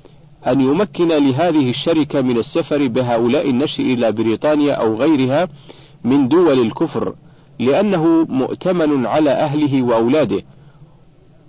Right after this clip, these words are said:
وراع له عليهم، وسوف يسأل عنهم يوم القيامة، لقوله تعالى: "يا أيها الذين آمنوا قوا أنفسكم وأهليكم نارا وقودها الناس والحجارة"،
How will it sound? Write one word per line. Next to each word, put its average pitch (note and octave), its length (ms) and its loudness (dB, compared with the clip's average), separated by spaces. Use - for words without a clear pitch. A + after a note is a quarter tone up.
وراع D3+ 460 0
له C#3+ 400 0
عليهم، C3 540 0
وسوف D#3+ 440 0
يسأل D3 540 0
عنهم C#3+ 360 -2
يوم D#3 240 0
القيامة، B2+ 580 0
لقوله B2+ 680 0
تعالى: C3+ 500 0
"يا B2 260 2
أيها F3 340 2
الذين D3+ 420 2
آمنوا C#3 720 0
قوا C#3+ 560 0
أنفسكم C3+ 800 -2
وأهليكم B2 760 0
نارا D3+ 300 0
وقودها C3+ 760 0
الناس C#3+ 320 -2
والحجارة"، A#2 680 -2